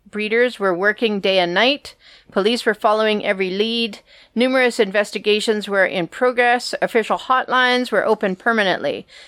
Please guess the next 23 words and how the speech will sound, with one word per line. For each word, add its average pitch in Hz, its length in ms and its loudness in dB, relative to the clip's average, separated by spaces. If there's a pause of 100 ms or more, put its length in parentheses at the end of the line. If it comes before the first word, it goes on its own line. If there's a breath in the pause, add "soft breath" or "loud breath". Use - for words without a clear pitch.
(140 loud breath)
but 185 340 2
a 180 80 -2
sense 220 340 -2
of 185 160 -4
doom 202 340 0
still 180 340 0
spread. - 640 -2 (460)
A 180 80 -2
government-run 214 600 0
hotline 202 640 0
had 196 280 -4
been 180 160 0
set 185 260 -2
up 226 260 0 (360)
that 185 160 -2
a 170 80 2
hundred 254 440 0
concerned 208 640 -2 (100)
animal 220 300 2
owners 202 540 0
called 170 640 -2
every 175 240 -2
day. 175 360 -4